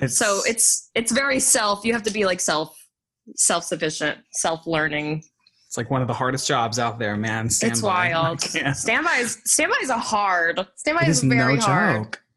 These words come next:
Speaker 2: and emotionally difficult.
Speaker 1: Yeah, let's talk about that. What's some,
Speaker 2: Yeah.
Speaker 1: once you're in a run, then, I mean, you know, I'm sure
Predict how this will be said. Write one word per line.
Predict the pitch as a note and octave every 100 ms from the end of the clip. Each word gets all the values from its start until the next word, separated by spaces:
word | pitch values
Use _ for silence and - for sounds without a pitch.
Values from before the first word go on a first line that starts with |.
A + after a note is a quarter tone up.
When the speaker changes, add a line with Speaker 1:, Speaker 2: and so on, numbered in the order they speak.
| -
Speaker 2:
and | A3
emotionally | A#3 A3 G#3 D4 D4+ C#4 A3+ G#3
difficult. | F3 - F3 D#3+ C3+ - - - - _ -
Speaker 1:
Yeah, | F#3+
let's | G3 F#3
talk | A3+ A#3
about | E3+ - -
that. | E3 A#2 F#2
What's | C#3 F3 - - - -
some, | - F#3+
Speaker 2:
Yeah. | F#3 F3+
Speaker 1:
once | F3 G#3+ -
you're | G#3+
in | D#3 F3+
a | F#3+
run, | B2+ A2 A2+
then, | A#2 A2+
I | D3+
mean, | D3+
you | C#3+
know, | D#3
I'm | C#3
sure | C#3 F3 D#3+ C3+